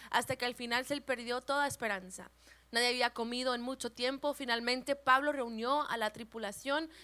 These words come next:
y le dijo, 'Señores, ustedes, eh, deberían haberme escuchado al principio y no haber salido de Creta. Así que hubieron, hubieran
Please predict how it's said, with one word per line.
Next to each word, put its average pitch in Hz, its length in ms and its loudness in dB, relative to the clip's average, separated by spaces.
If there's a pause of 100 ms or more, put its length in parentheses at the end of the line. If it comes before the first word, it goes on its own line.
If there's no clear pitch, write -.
y - 80 -10
le 233 120 2
dijo, 262 280 -4
'Señores, 262 540 0
ustedes, 277 500 -2 (320)
eh, 233 260 0
deberían 247 600 4
haberme 254 420 2
escuchado 240 480 0
al 254 80 0
principio 294 680 0
y 254 100 -6
no 254 120 -2
haber 285 220 0
salido 233 320 -2
de 226 120 -2
Creta. - 340 -8 (300)
Así 262 260 4
que 285 180 2
hubieron, 262 540 0
hubieran 285 400 2